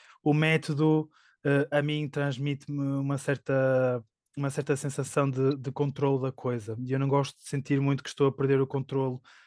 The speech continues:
mesmo às leituras que estou a fazer, porque eu gosto de, muitas das vezes, estudar os livros em paralelo,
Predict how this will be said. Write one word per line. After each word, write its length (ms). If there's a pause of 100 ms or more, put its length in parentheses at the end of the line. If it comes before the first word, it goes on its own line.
(120)
mesmo 220
às 100
leituras 340
que 60
estou 120
a 40
fazer, 520
porque 180
eu 40
gosto 280 (640)
de, 360
muitas 300
das 100
vezes, 220
estudar 540 (120)
os 140
livros 320
em 80
paralelo, 840